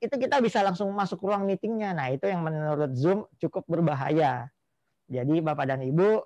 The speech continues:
apa namanya, ini waiting roomnya nggak ada dan lain sebagainya. Karena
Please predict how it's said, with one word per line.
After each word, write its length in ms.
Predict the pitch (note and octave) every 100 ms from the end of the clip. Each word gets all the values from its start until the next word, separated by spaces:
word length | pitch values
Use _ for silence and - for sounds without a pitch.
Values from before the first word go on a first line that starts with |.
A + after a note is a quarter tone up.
| _ D#3+
apa 240 | D3 F3+
namanya, 320 | D#3 D#3 F3+
ini 160 | E3+ G3
waiting 320 | F3 D#3+ D#3
roomnya 240 | D#3 F3+
nggak 160 | F3+ C#3 C#3+
ada 60 | F3
dan 160 | D#3
lain 160 | D3 C#3+
sebagainya. 400 | D3 C#3 C#3+ C#3 C#3+
Karena 320 | C#3 F#3+